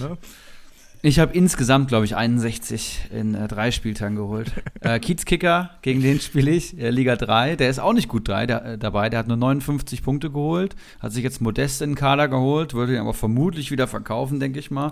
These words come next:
Speaker 1: Wird er, da gehe
Speaker 2: Oder
Speaker 1: ich
Speaker 2: gibt's
Speaker 1: stark von
Speaker 2: zumindest
Speaker 1: aus.
Speaker 2: Ja, denk ich auch. Und dann hat er halt, äh, Akanji, Ginter,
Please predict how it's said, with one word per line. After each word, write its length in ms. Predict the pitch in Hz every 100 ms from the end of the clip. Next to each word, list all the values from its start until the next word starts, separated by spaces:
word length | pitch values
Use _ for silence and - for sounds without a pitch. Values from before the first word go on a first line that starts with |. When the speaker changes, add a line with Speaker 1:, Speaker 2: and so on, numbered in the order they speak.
| -
Speaker 1:
Wird 220 | 120 123
er, 200 | 127 113 104
da 120 | 127
gehe 80 | 113
Speaker 2:
Oder 80 | 113
Speaker 1:
ich 80 | 117
Speaker 2:
gibt's 160 | -
Speaker 1:
stark 140 | 135 135
von 100 | 127
Speaker 2:
zumindest 100 | 110
Speaker 1:
aus. 280 | 110 - - - - - - - _ _ 131
Speaker 2:
Ja, 180 | 123
denk 180 | 120 120
ich 140 | 113 -
auch. 220 | 104 120
Und 80 | 117
dann 100 | 113
hat 140 | 123
er 120 | 123
halt, 360 | 110 113 110 -
äh, 140 | 110
Akanji, 560 | 98 104 123 139 135 135
Ginter, 720 | 135 160 160 170 185 185